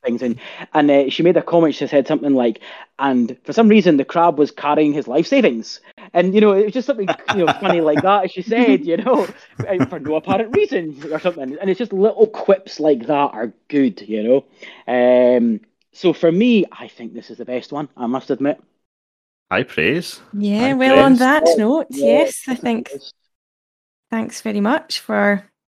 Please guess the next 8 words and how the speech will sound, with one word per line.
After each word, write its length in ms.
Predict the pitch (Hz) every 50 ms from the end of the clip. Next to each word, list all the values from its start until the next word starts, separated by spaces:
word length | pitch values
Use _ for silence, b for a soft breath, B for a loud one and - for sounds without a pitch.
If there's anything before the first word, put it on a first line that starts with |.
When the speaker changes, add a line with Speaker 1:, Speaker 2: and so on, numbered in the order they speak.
| _ _ _ _ _ _ _ _
Speaker 3:
for 100 | - 214 208
sharing 340 | - - 220 214 214 208 208
your 80 | 202
thoughts 340 | 196 - - 233 - - -
with 180 | 330 320 320 -
us. 240 | 359 349 - - - _ _ _ _ _ _ _ _ _ _ _ _ _ _
Speaker 1:
No 180 | - - - -
problem. 420 | _ - 120 156 214 311 277 -